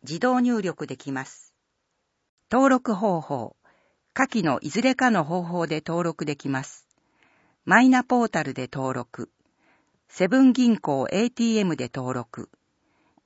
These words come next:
医療機関、薬局の受付、カードリーダーで登録。市役所保険年金課で登録。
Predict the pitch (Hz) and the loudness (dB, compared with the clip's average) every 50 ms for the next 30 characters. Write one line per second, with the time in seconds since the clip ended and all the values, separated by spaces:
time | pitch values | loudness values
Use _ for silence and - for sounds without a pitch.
0 | _ _ - 160 175 233 262 262 254 240 - - - - 165 135 120 - - _ | _ _ -6 -2 2 2 4 4 2 0 -4 -10 -4 -2 0 0 0 -4 -10 _
1 | _ _ - 175 165 170 - - - 247 247 - 220 220 208 190 - - 180 170 | _ _ -4 -4 -4 -4 -4 -4 -4 -2 0 0 0 2 0 0 -2 -6 -8 -8
2 | - - - - 143 - - _ _ _ _ _ _ _ - 196 208 240 233 233 | -8 -12 -10 -10 -10 -10 -10 _ _ _ _ _ _ _ -4 0 0 0 0 0
3 | 226 226 220 208 180 143 135 127 123 - - _ - - 202 - - _ 196 196 | 0 0 -2 -2 -4 -4 -4 -4 -4 -6 -10 _ -10 -8 -6 -6 -6 _ -2 -2
4 | 185 175 165 156 - _ - 127 - - _ _ _ _ _ _ _ _ _ _ | -2 -2 -2 -4 -6 _ -10 -10 -10 -12 _ _ _ _ _ _ _ _ _ _
5 | _ _ _ _ _ - - - 247 262 254 - - - - 160 143 143 160 143 | _ _ _ _ _ -12 -4 0 0 0 0 0 -6 -6 -4 -4 -4 -2 -4 -4
6 | - - 254 254 247 240 233 220 220 214 - - 214 202 196 180 - 175 165 165 | -2 2 4 6 6 6 6 4 2 0 -2 -2 -2 -2 -2 -2 -4 -4 -4 -4
7 | 160 - - 156 156 151 147 135 - - - - - | -6 -4 -4 -4 -4 -4 -6 -8 -10 -12 -14 -14 -14